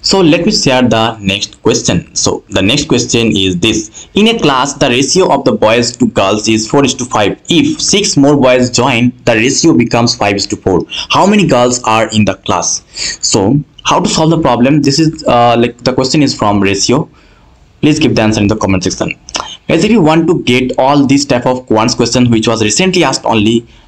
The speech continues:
and which was repeated, and the repeated coding questions, interview questions and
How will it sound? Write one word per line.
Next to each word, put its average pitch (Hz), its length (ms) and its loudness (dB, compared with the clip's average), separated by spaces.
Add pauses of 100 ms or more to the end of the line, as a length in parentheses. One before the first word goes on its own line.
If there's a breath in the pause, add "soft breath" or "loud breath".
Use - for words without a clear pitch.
and 110 400 0 (260)
which 139 220 0
was 117 300 0
repeated, 156 680 0 (280 soft breath)
and 110 300 2
the 123 80 2
repeated 123 680 2
coding 139 220 2
questions, 123 560 -2
interview 139 380 2
questions 110 600 -2
and 107 340 0